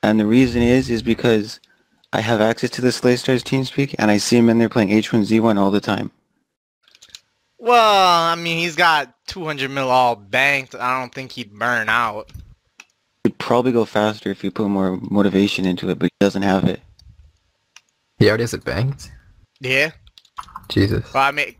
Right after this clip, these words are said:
Speaker 2: at Con and Prayer, that's kind of, like, almost everything.
Speaker 3: Like, half of it at most, isn't it?
Speaker 2: Uh, it's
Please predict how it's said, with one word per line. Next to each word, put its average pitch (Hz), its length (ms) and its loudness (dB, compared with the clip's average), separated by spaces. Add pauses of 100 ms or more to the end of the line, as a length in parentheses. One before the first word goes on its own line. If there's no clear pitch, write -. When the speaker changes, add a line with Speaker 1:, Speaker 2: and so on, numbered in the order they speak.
Speaker 2:
at - 260 -4
Con 190 320 -2
and 147 160 -12
Prayer, 123 640 -2
that's 117 220 -14
kind 117 240 -8
of, 104 80 -14
like, 104 360 -14 (1200)
almost 113 360 -10
everything. 101 600 -12 (1800)
Speaker 3:
Like, - 240 0 (320)
half - 360 -6
of 95 120 -12
it - 100 -6
at - 120 -6
most, - 300 -4
isn't 110 160 -2
it? 123 120 0 (1300)
Speaker 2:
Uh, 127 1000 0 (640)
it's - 260 -18